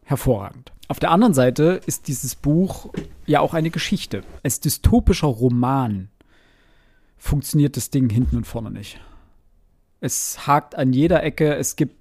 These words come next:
Plotholes, noch und nöcher, Figuren. Also es fühlt sich eher danach an,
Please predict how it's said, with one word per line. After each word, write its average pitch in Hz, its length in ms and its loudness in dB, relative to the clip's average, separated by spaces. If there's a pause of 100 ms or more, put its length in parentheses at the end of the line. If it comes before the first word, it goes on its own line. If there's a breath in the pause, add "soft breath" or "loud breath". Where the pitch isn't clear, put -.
(140)
Plotholes, 151 880 2
noch 143 240 0
und 151 180 -4
nöcher, 139 460 -2 (540 soft breath)
Figuren. 151 720 2 (160)
Also 147 200 2 (480 soft breath)
es - 140 -8
fühlt 220 200 4
sich 135 180 -6
eher 160 120 4
danach 151 300 0
an, 135 380 -2